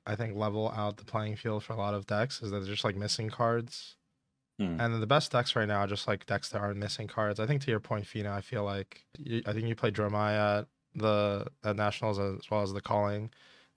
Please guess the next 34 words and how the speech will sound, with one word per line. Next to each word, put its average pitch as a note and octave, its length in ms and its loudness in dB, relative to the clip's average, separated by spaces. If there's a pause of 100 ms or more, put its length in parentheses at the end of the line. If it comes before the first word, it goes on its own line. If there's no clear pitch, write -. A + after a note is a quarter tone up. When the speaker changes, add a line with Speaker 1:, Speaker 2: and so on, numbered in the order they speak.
Speaker 2:
Mm-hmm. A2+ 180 4
Speaker 1:
I A2 160 4
had A2 180 2
given C#3+ 240 6
that B2 160 4
deck, G#2+ 240 2
like, G#2+ 160 0
a G#2+ 60 -2
little G#2+ 160 2
bit G#2+ 120 2
of G2 60 -2
a G2 60 -2
try, A2+ 520 4
but A#2+ 160 2
I G2+ 180 2
felt B2 320 2
like G#2+ 220 0
that A2 200 0
deck D3 240 4
is G#2+ 140 0
just, A2 260 -2
like, G2+ 240 0
two D3 160 -2
or D3 60 0
three B2 160 -4
cards G2 260 -2
short G#2+ 340 2
of F#2+ 140 -2
being, G2+ 220 -2
like, F#2+ 260 -6 (460)
a A#2 60 -6
complete A2+ 400 0
deck G#2+ 220 0
idea. F#2+ 540 -4